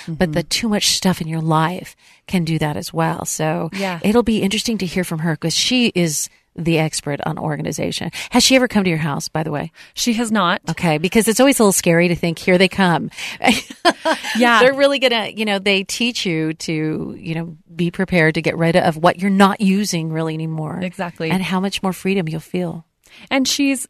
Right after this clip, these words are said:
Speaker 2: she's not one of those that's just this born organized. Like, she had to kind of have a, a moment in her life when she was like,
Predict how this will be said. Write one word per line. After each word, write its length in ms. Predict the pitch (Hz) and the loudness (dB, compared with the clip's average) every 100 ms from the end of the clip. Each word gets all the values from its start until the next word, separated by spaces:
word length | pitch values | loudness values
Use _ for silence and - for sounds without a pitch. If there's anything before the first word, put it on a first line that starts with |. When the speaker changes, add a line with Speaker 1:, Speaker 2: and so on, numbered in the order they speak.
| - | -10
Speaker 2:
she's 240 | - 254 | -8 -2
not 160 | 269 240 | -2 0
one 100 | 240 | -2
of 60 | |
those 180 | 214 208 | -2 -2
that's 160 | 196 - | -4 -6
just 160 | 196 | -8
this 140 | 185 165 | -10 -8
born 300 | 156 185 190 | -4 -2 0
organized. 640 | 180 185 180 151 147 - | -2 -2 -4 -6 -6 -6
Like, 180 | 165 - | -6 -6
she 220 | - 202 | -6 -2
had 160 | 202 | -2
to 60 | 190 | -2
kind 180 | 185 175 | -4 -4
of 100 | 170 | -4
have 200 | 170 180 | -2 -4
a, 100 | 165 - | -6 -6
a 60 | |
moment 300 | 170 175 170 | -4 -2 -2
in 80 | 160 | -4
her 120 | 160 | -6
life 340 | 156 160 170 - | -4 -4 -4 -6
when 320 | 160 151 156 | -6 -4 -4
she 160 | 143 165 | -6 -8
was 160 | 156 | -8
like, 300 | 151 147 147 | -6 -6 -8